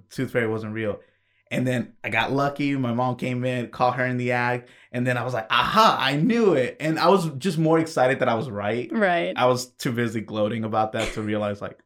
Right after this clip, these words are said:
Speaker 1: "Oh, wait, that means Santa's probably not real."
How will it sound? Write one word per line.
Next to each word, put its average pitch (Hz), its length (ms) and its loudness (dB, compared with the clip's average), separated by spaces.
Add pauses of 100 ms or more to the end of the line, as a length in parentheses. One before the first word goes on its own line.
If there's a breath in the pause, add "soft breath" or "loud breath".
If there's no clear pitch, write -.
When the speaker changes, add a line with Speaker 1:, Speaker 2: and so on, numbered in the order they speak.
Speaker 1:
"Oh, 113 160 0
wait, 101 300 -8 (240)
that 104 160 -8
means 101 420 -10 (140)
Santa's 110 580 -8
probably 98 220 -10
not 95 180 -12
real." - 320 -14